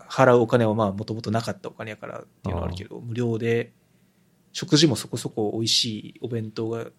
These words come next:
Speaker 1: 一日三回運ばれてきて、
Speaker 2: へえ。
Speaker 1: そう、そもそも大半の趣味インドアで完結させられてしまう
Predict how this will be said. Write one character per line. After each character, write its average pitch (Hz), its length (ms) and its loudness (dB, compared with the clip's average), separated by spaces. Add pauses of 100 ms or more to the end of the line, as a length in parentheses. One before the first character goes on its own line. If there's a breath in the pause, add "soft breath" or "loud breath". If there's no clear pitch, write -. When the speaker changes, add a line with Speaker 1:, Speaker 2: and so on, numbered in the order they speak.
(160)
Speaker 1:
一 - 160 -8
日 123 120 -8
三 113 180 -8
回 113 140 -6 (100)
運 120 80 -8
ば 117 60 -8
れ - 60 -12
て - 80 -18
き - 120 -20
て、 - 80 -12
Speaker 2:
へ - 60 0
え。 90 680 4 (1000 soft breath)
Speaker 1:
そ - 320 -10
う、 202 160 -20
そ - 160 -8
も 143 100 -2
そ 165 140 0
も 117 300 0 (440)
大 160 220 6
半 147 220 0
の 147 60 0
趣 139 160 2
味 113 180 -2
イ - 20 -4
ン 113 80 -2
ド 127 160 4
ア 101 40 0
で - 240 -6 (760)
完 123 180 0
結 117 380 -4 (100)
さ - 180 -8
せ 120 120 -2
ら 123 100 0
れ 113 80 -2
て 110 100 -10
し - 160 -2
ま 113 80 -4
う 110 240 -8